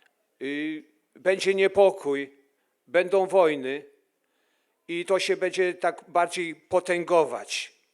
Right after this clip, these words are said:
Kiedy uczniowie przyszli i pytali się Pana Jezusa: "Powiedz nam, jaki jest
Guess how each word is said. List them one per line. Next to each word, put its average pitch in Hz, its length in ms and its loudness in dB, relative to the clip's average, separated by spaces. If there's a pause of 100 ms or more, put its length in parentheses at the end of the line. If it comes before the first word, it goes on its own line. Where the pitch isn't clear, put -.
(680)
Kiedy 160 240 -4
uczniowie 175 500 -4
przyszli 175 560 -6 (180)
i 151 100 -12
pytali 165 440 -4
się 160 160 -4
Pana 156 280 -2
Jezusa: 147 500 -4 (240)
"Powiedz 185 340 -8
nam, 156 180 -8
jaki 143 260 -10
jest - 360 -10